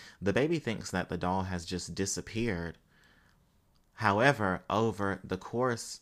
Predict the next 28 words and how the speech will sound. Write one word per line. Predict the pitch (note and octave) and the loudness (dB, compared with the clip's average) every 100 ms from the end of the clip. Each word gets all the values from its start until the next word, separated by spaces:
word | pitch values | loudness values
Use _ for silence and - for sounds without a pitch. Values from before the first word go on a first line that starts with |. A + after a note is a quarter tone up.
| _ | _
of | - - | -12 -6
time, | A#2+ A2+ B2+ G#2 G2+ - | 0 2 2 0 -2 -4
and | F#2 | -2
they, | F#2+ F#2+ - | 0 -2 -4
I | F#2 | -6
think | F#2 F#2 | -6 -4
at | F2 | -6
four | - - G#2+ | -6 -2 0
months | G2 F#2+ - G#2+ | 0 -2 -2 0
old, | G#2+ G2+ F#2 | 2 0 -2
generally, | F2+ G2 F#2+ F2+ F2+ F2+ - - - | -2 -2 -2 -2 -2 -4 -8 -20 -20
for | - G2+ F#2+ | -12 -6 -4
the, | F2+ - - | -4 -4 -4
um, | F2+ F2 E2+ E2+ E2+ - _ | -2 -2 -4 -6 -8 -12 _
average | F2 F#2+ F2+ F2+ - - | 0 0 0 -4 -6 -6
child, | - F#2+ G#2 F2+ F#2 - - - - - - - | 0 2 2 2 -2 -4 -14 -20 -20 -20 -20 -2
at | F#2+ - | 0 0
four | - G#2+ | 0 0
months | F#2+ - | 0 -2
old, | F#2+ A2 G#2 - | 0 2 0 0
a | F2+ | 0
baby | F#2 G2 F#2 | 0 2 0
is | F2+ | -2
gonna | F#2+ F2+ | -2 -2
know | F2+ F2+ G#2+ G#2+ F#2 - - | 0 0 0 0 -2 -6 -6
that | F2+ F2 - - | -2 -2 -6 -8
that | F2 F2+ F2 - - - _ _ _ _ _ _ _ - | -2 0 0 -2 -10 -12 _ _ _ _ _ _ _ -4
doll | F#2+ G2 F#2+ | 2 2 2